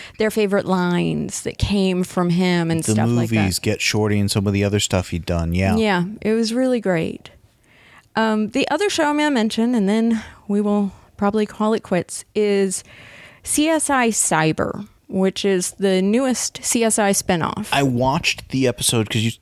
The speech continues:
Speaker 2: you had suggested it to me that it, it was like the backdoor
Speaker 1: Yeah,
Speaker 2: pilot.
Speaker 1: exactly.
Speaker 2: They set up the lead, uh, of the team. Really nobody else on it. And it had some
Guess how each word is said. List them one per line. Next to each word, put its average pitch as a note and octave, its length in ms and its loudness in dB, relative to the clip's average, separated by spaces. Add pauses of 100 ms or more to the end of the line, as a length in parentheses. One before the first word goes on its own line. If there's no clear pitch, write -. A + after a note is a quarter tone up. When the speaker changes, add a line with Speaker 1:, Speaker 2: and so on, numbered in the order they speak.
(120)
Speaker 2:
you G#2+ 120 2
had A#2 200 0
suggested A2+ 540 0
it - 160 -4
to G#2+ 160 2
me G2+ 200 4
that G2+ 480 0
it, G#2+ 240 0 (240)
it G2+ 80 -2
was G#2 180 0
like G#2 160 0
the G#2 80 0
backdoor G#2 340 2
Speaker 1:
Yeah, A#3 300 2
Speaker 2:
pilot. F3+ 180 -4
Speaker 1:
exactly. G3+ 640 -2 (240)
Speaker 2:
They A2+ 100 0
set D#3 260 0
up D#3 180 -4
the B2 120 0
lead, B2+ 800 0 (260)
uh, G#2 340 2
of G#2 220 -2
the G#2+ 80 -2
team. G#2 720 0 (640)
Really A3 460 0
nobody D#3+ 420 0
else C3+ 300 0 (100)
on A#2+ 260 2
it. D#2 200 -4 (160)
And C3 100 2
it - 100 -2
had C#4 240 0
some A3+ 180 0